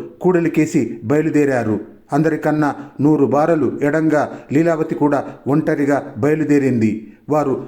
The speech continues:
మలుపు తిరిగే చోట మరొక మార్గం వచ్చి వాళ్ళ మార్గంలో కలిసింది. ఆ మార్గం వెంబడి ఒక యువకుడు ఒక గుర్రాన్ని విలాసంగా స్వారీ చేస్తూ వస్తున్నాడు. తన వెనుకగా గుర్రపు డెక్కల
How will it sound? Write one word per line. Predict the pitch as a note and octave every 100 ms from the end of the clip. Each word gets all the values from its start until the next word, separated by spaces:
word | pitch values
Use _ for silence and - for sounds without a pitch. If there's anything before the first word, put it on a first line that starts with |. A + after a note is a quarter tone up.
| -
మలుపు | D3+ F3
తిరిగే | E3+ D3+ D3 D3 E3+
చోట | F3 F3+ - - C#3+
మరొక | D#3 D#3
మార్గం | C#3+ D3 C#3+ D3+
వచ్చి | D3+ - G#3 - -
వాళ్ళ | C#3 D3 C#3+
మార్గంలో | C#3 D3 C#3 C#3+ F3+
కలిసింది. | F3 D#3 D#3+ E3 C#3+ A#2 G#2+ - -
ఆ | C#3
మార్గం | C#3 D3+ C3+ D3
వెంబడి | C#3+ E3 D#3 - - D3
ఒక | -
యువకుడు | B2+ D3+ F#3 G3+ E3 - -
ఒక | C3+
గుర్రాన్ని | A#2+ C#3+ D#3+ F3+ F3+ C#3 - A2+
విలాసంగా | D3 E3+ E3+ D#3 D#3 D3+ - -
స్వారీ | D#3+ E3+ F3 E3+
చేస్తూ | D3+ G3+ G#3+
వస్తున్నాడు. | F3+ D#3 - D3+ C3+ A#2 G#2+ - - _ _ _ - - - -
తన | E3+ F3+ E3+ - A2+
వెనుకగా | C#3+ F#3 G3+ F3+ F3 B2 - G#2+
గుర్రపు | D#3 E3+ F3+
డెక్కల | C#3+ D3+ - D#3+